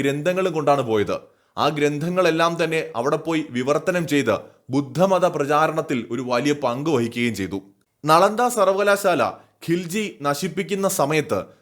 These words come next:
തൊണ്ണൂറ് ലക്ഷം പുസ്തകങ്ങളും കയ്യെഴുത്തു പ്രതികളും ഉണ്ടായിരുന്നു എന്നാണ് ചരിത്രകാരന്മാർ പറയുന്നത്. ഗ്രന്ഥശാലയിൽ തീയിട്ട ശേഷം മൂന്ന് മാസത്തോളം ആ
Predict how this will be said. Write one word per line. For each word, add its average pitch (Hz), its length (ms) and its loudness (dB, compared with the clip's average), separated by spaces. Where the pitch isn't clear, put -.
തൊണ്ണൂറ് 214 520 2
ലക്ഷം 208 360 2
പുസ്തകങ്ങളും 180 640 0
കയ്യെഴുത്തു 196 580 4
പ്രതികളും 170 420 -2
ഉണ്ടായിരുന്നു 170 520 0
എന്നാണ് 156 240 2
ചരിത്രകാരന്മാർ 151 840 0
പറയുന്നത്. 110 380 -2
ഗ്രന്ഥശാലയിൽ 185 760 2
തീയിട്ട 180 340 -2
ശേഷം 156 280 -2
മൂന്ന് 190 320 0
മാസത്തോളം 175 640 2
ആ 147 40 2